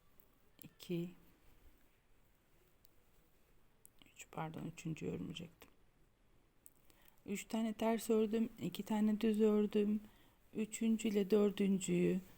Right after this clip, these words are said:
soldan sağa doğru toparlıyorum. İkisini bir aldım. Üzerine dolayıp ilmek attım.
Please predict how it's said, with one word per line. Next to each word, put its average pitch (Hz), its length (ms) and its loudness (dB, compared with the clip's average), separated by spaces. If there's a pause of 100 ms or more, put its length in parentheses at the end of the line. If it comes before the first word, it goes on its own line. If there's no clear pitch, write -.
(200)
soldan 202 600 0
sağa 208 440 0
doğru 180 320 2
toparlıyorum. 143 880 -4 (920)
İkisini 175 520 -4
bir 151 240 -6
aldım. 175 540 -2 (1200)
Üzerine 170 420 -2
dolayıp 151 380 -4
ilmek 156 400 -2
attım. 175 460 -8